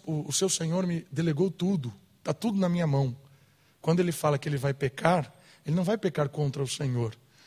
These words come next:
porque José tinha consciência de que tudo que ele administrava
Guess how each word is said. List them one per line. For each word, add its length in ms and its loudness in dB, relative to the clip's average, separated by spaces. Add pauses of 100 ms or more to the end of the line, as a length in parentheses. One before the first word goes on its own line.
porque 240 -4
José 300 2
tinha 220 0
consciência 680 0
de 100 -6
que 120 -4
tudo 300 -4
que 120 -2
ele 100 2
administrava 840 0